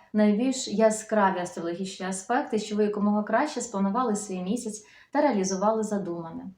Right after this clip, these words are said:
Місяць буде насичений змінами енергії, адже Сатурн, як планета стійкості та відповідальності, обмежень, буде змінювати знаки, на довгий період переходити в знак Овен, приєднується до Нептуну.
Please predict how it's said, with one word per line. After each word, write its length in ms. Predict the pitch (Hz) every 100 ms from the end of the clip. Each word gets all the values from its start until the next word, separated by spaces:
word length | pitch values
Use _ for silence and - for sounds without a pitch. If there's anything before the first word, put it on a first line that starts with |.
| _ _ _ _ -
Місяць 420 | 220 285 254 202
буде 460 | 185 214 196 190 -
насичений 920 | 208 233 240 214 190 - 165 165 165
змінами 520 | 190 208 196 170 165 -
енергії, 640 | 240 214 196 202 190 190 - -
адже 440 | - 196 196 - 175 - - _ _ _ _ _ _
Сатурн, 560 | - 220 220 214 196
як 140 | 190 190
планета 360 | 202 208 202
стійкості 600 | 180 - 226 240 196 -
та 120 | - 180
відповідальності, 960 | 180 175 175 175 214 233 196 185 190
обмежень, 680 | - 180 185 202 240 208 190
буде 300 | 180 233 202
змінювати 680 | 190 196 214 202 180 185 175
знаки, 440 | 196 202 247 -
на 60 | 190
довгий 320 | 190 190 185
період 400 | - 185 226 -
переходити 520 | 175 175 196 185 180
в 40 | 160
знак 480 | - 202 175 - -
Овен, 480 | 208 170 165 233 240
приєднується 880 | 190 185 208 202 180 170 165 185 170
до 280 | 190 185
Нептуну. 840 | 165 196 - - 196 180 196 254